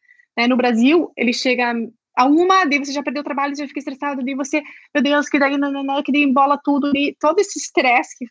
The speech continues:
acaba fazendo mal, aqui não tem, né? Porque eu sei, as coisas são bem corretas, assim, e isso me dá uma paz, uma calma. Até eu tinha enxaqueca, cheguei aqui, eu, eu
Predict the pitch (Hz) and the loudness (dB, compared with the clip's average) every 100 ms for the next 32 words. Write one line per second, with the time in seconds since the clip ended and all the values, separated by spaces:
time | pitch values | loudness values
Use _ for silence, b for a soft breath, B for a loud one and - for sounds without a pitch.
0 | - - 226 233 233 220 226 214 254 302 | -16 -14 -12 -12 -12 -14 -10 -6 -4 -4
1 | - _ _ - 359 359 427 453 466 523 | -6 _ _ -4 0 0 -2 -2 -2 -2
2 | 466 _ _ - 202 226 392 - 262 320 | -8 _ _ -10 -4 -2 -2 -4 -2 -2
3 | 330 - 339 359 285 269 262 294 269 262 | -2 0 2 2 0 -2 -2 -2 0 0
4 | 311 349 - 311 285 233 240 294 302 220 | -2 -6 -6 -2 -2 -2 -4 -4 -4 -6
5 | 196 - 247 277 285 b b b b - | -6 -6 -4 -4 -8 b b b b -2
6 | 247 254 311 - 294 247 254 277 285 262 | 0 2 0 2 2 4 4 4 2 2
7 | 247 254 262 262 233 226 269 269 277 262 | 4 4 2 2 0 0 -2 0 -2 -2
8 | 269 262 240 240 233 247 233 - 240 240 | -4 -2 -2 -2 -2 -2 -2 -2 -4 -4
9 | 214 - 226 226 214 220 | -4 -8 -6 -4 -4 -4